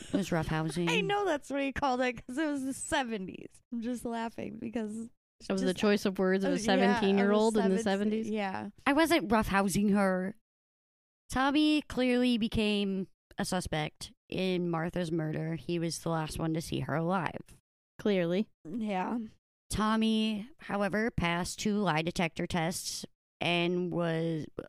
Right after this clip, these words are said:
Speaker 1: he passed, I'm using air quotes, because the first one he was given was inconclusive.
Speaker 3: Mm, of course.
Speaker 1: But the second one he passed.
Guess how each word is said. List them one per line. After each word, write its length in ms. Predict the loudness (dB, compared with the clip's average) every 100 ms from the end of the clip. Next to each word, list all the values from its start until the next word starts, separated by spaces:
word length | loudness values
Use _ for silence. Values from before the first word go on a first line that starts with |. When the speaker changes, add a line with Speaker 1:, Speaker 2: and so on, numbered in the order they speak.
| -14
Speaker 1:
he 280 | -2 0 0 -4 _ _ _ -6
passed, 640 | -2 0 0 0 -4 -8 -8
I'm 180 | -4 0
using 360 | 2 2 2 0
air 100 | -2
quotes, 340 | -2 -2 -2
because 340 | -4 -2 -2 -2
the 60 | -4
first 320 | -2 -2 -2
one 100 | 0
he 120 | 0
was 120 | 0
given 340 | 0 0 2 2
was 160 | 0
inconclusive. 840 | -2 -4 -2 -4 -6 -6 -8 -8 -10 -12 -16 -18 -10
Speaker 3:
Mm, 160 | -4
of 100 | -4 -2
course. 280 | -4 -4 -10 _
Speaker 1:
But 120 | -2
the 80 | 0
second 340 | 2 2 2 0
one 200 | 0 0
he 160 | 0
passed. 760 | 0 -2 -4 -12 -14 -14 -16